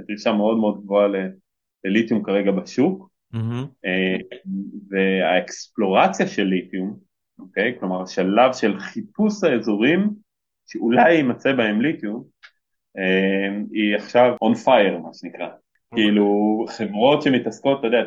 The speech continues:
Speaker 1: קצת תחשוב על, אה, מה שקרה בשנים האחרונות, אה, בישראל עם ה-, עם הגז בים,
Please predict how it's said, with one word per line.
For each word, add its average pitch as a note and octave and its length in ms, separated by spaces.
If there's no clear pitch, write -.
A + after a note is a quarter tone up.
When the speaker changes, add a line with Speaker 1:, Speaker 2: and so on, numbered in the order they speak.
Speaker 1:
קצת C#3 200
תחשוב C3+ 320
על, A#2 200
אה, G2 180
מה A2+ 120
שקרה A2 380
בשנים G#2+ 300
האחרונות, G#2+ 480
אה, G2 200
בישראל G2 600
עם G#2 140
ה-, F#2+ 200
עם G2 160
הגז G#2+ 500
בים, A#2 420